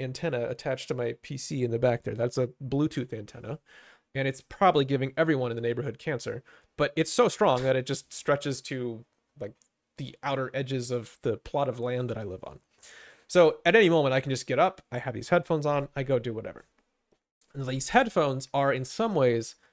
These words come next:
very similar to what the Apple headset is enabling, except it's just audio. So they, i-, if you have them on by themselves, they're kind of muffling. I, I can hear what's happening, but not very well. If somebody's talking, I'm gonna have a hard time hearing it.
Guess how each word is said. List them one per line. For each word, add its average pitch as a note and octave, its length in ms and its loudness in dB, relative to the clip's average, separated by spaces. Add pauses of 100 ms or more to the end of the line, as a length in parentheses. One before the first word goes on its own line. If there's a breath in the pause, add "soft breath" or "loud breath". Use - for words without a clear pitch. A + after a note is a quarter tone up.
(120)
very E3 480 4
similar D3+ 440 2
to C3 440 0
what C3+ 220 -2
the C3 140 -2
Apple B2+ 320 0
headset C#3+ 440 -2 (100)
is C3+ 160 0
enabling, C3 440 2
except A#2+ 360 -2
it's - 140 -10
just - 380 -6
audio. C#3 380 0 (640 loud breath)
So D3 380 4 (100)
they, F#3 680 0 (440)
i-, E3 120 -2
if D3+ 120 -2
you D3 80 4
have F#3 180 10
them F#3+ 120 4
on D#3+ 300 4 (160)
by C#3+ 160 6
themselves, D#3 760 0 (140)
they're E3 80 4
kind G#3 180 0
of A3+ 80 0
muffling. E3+ 520 -2 (240)
I, C#3+ 300 2
I D#3+ 80 2
can F3+ 140 -6
hear C4+ 320 -2
what's A3 180 0
happening, F#3+ 480 0
but C#3+ 280 0
not G#3+ 260 -2
very D#3 220 4
well. A#2 380 -2
If D#3 60 -12
somebody's F#3 280 -2
talking, C3 380 0
I'm B2+ 40 -4
gonna B2+ 120 -2
have B2 140 0
a A#2+ 40 0
hard A#2 140 -2
time A2 160 -8
hearing E3 300 -4
it. - 120 -16